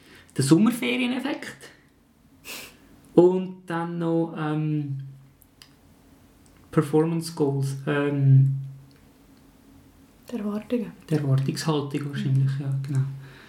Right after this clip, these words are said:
Speaker 1: Das sind die negativen. Und zuoberst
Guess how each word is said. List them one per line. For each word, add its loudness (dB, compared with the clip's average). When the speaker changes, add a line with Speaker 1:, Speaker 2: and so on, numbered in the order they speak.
Speaker 1:
Das 2
sind -4
die -6
negativen. -6
Und -4
zuoberst -2